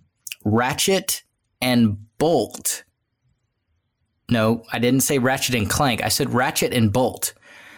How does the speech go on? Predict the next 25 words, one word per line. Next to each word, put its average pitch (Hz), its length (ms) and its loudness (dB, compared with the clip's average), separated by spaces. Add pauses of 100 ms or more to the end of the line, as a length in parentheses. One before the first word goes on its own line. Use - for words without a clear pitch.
So 113 240 -2
this 113 240 0
is 110 180 2
a, 98 280 2
another 110 320 2
game 101 380 2
that, 95 300 2
uh, 98 260 2 (220)
is 110 140 0
like 101 140 -2
a 95 40 -2
side-scrolling 98 840 0 (480)
two 127 180 2
D 113 160 4
game. 110 480 2 (800)
Maybe 120 380 2
you'd 131 400 4
like 127 240 0
to 139 80 0
see, 139 560 0 (160)
I 117 40 -2
don't 147 200 2
know, 143 340 2 (460)
Virtua 170 920 2 (260)
Hamster. - 920 -2